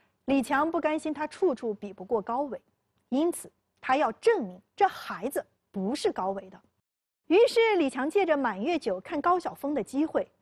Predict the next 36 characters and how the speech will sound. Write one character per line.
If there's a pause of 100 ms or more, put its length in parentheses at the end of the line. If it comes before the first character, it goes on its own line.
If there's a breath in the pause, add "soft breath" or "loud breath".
(140)
偷
偷
留
下
了
孩
子
身
上
的
几
根
毛
发， (540)
之
后 (240 loud breath)
又
在
办
公
室
拿
了
高
伟
喝
过
水
的
一
个
纸
杯， (600 loud breath)
并
以 (100)
某